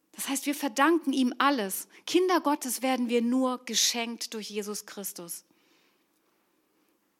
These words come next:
Das heißt, Abendmahl heißt, ich tauche ein in diese Kindschaft. Ich sage, „Ja, danke, Jesus, dass du mir das ermöglicht hast, dass ich Kind Gottes sein kann. Dass ich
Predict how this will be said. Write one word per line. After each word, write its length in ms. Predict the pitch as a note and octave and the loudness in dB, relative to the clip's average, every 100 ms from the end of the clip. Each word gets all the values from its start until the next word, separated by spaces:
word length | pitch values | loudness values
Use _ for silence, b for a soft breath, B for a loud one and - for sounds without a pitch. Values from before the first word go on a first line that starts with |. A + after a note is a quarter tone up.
| _ _ _ - | _ _ _ -8
Das 180 | A3 | -4
heißt, 240 | A#3+ A#3+ - | -2 -2 2
Abendmahl 560 | C#4+ D4+ C4 B3 A#3 | 4 6 6 2 0
heißt, 260 | B3 C4 C4 | -2 -2 -2
ich 100 | B3 | -8
tauche 440 | - A#3+ A#3 - - | 0 0 0 -4 0
ein 260 | B3 C4 | 0 0
in 100 | A3+ | -2
diese 280 | A3 G3+ G#3 | -6 -8 -10
Kindschaft. 680 | - - E4 E4 - G3 - | -6 2 2 2 -2 -4 -4
Ich 120 | - | 0
sage, 280 | D4+ D4 C#4 | 2 2 2
„Ja, 420 | C4+ D4+ D#4 A3+ | 4 4 2 0
danke, 420 | C#4+ D4+ F#4+ C4+ | 2 2 2 -2
Jesus, 420 | A3 B3+ E4+ B3+ | -4 -2 0 -2
dass 160 | - B3 | -4 -6
du 80 | C4 | -4
mir 120 | C4+ | 0
das 200 | D#4 F4+ | 0 2
ermöglicht 580 | C#4+ C#4 G4+ G#4+ - - | 2 4 4 2 -4 -2
hast, 200 | D#4+ B3+ | -4 -4
dass 100 | A#3+ | -6
ich 180 | D#4 - | -8 -4
Kind 300 | F4 F4 E4 | 0 0 2
Gottes 340 | F#4 A4 - | 2 0 -4
sein 280 | A3 G3+ F#3+ | -2 -2 -4
kann. 300 | - F3+ F3 B B B B B B B B | -8 -10 -10 B B B B B B B B
Dass 160 | B3+ B3 | -6 0
ich 200 | C4+ | 0